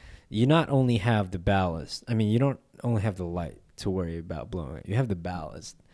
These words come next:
that is, I, I've had ballast blown up on me.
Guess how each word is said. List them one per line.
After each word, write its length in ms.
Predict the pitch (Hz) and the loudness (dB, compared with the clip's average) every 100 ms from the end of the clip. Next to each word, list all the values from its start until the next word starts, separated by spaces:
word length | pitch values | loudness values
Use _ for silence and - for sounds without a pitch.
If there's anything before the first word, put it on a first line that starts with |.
| - - _ - | -20 -20 _ -2
that 260 | 92 87 - | 2 2 -2
is, 480 | 90 87 - - - _ _ _ _ | -6 -6 -8 -10 -12 _ _ _ _
I, 180 | 104 101 - | -6 -4 -4
I've 160 | 107 | -6
had 340 | 123 160 107 87 | -2 -4 -4 -6
ballast 380 | 98 123 101 98 | -4 -6 -8 -10
blown 180 | 104 | -12
up 100 | 120 - | -12 -14
on 60 | - | -14
me. 160 | 120 | -14